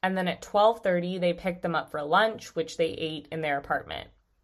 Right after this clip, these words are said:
After lunch, they went to the resort's pool,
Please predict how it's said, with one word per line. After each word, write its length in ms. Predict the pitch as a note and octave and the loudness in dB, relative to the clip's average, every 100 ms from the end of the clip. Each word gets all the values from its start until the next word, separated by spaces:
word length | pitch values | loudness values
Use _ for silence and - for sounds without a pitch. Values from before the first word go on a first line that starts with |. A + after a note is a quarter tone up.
| _ _ _ _ _ _ _ | _ _ _ _ _ _ _
After 300 | G#3 A#3 B3+ | 4 4 4
lunch, 400 | A#3+ A3 G#3+ G#3+ | 4 4 2 -2
they 140 | F#3 F3 | -2 0
went 240 | E3 D#3+ | 0 -2
to 100 | - | -2
the 100 | F3 | 0
resort's 520 | D#3+ D#3+ D3+ - - - | 0 -2 -4 -6 -10 -16
pool, 600 | - A#3+ A#3+ A3+ A#3 A#3+ | -4 4 4 4 2 -2